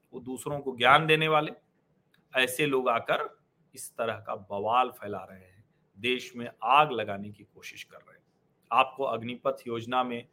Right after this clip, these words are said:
नहीं जाना है, मत जाइए, लेकिन आग लगाने वालों में शामिल मत होइए, आग लगाने वालों में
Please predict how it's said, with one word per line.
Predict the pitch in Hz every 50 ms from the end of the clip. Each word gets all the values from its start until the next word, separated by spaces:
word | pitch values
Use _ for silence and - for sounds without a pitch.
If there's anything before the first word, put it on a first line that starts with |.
| _ _ _ _ _ _ - 107
नहीं | 113 120 127 135 147 185 202 220
जाना | 202 202 196 196 202 208 208
है, | 214 226 - 233 220
मत | 104 107 107 107 -
जाइए, | - 95 87 87 78 - - _ _ _ _ _ _ _ _ _ _ _ _ _ _ _ _ _ _ _ _ _ - - -
लेकिन | 110 113 - 120 110 - _ -
आग | 117 127 143 151 165 180 185 180 160
लगाने | 147 127 120 113 113 110 110 110 117 123 135 139 139
वालों | 123 110 104 104 107 110 110 113
में | 120 131 131
शामिल | 131 - - 101 92 95 107 110 107 95 90 95
मत | 104 113 107 - -
होइए, | - 87 85 85 95 98 95 85 76 _ _ _ _ _ _ _ _ _ _ _ _ _ _ _ _ - - - - _ _ _ _ _ _ _ _ _ _ _ _ _ _ _ _ _ _ -
आग | 110 123 135 147 151 147
लगाने | 127 113 110 110 107 107 113 117
वालों | 113 104 95 98 98 98
में | 98 113 151 202 277 - -